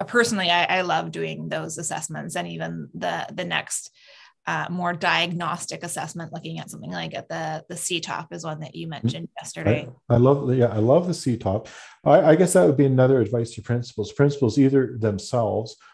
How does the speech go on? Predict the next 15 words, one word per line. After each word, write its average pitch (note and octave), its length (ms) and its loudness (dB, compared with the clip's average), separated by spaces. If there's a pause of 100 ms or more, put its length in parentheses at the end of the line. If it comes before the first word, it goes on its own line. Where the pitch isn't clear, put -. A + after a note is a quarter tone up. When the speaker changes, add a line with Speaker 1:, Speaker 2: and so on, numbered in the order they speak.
(120)
Speaker 2:
or G#2+ 260 4
on A2+ 220 4
staff, G#2+ 340 0
they, A#2 200 0
they C#3+ 260 -2
need F3 220 0
to A#2 60 0
have G#2+ 280 0
some G2 140 -10
people G#2 340 -6
who F#2+ 120 -2
have F2+ 220 -6
level F2 300 -2
B E2+ 480 -6
assessment, E2+ 580 -8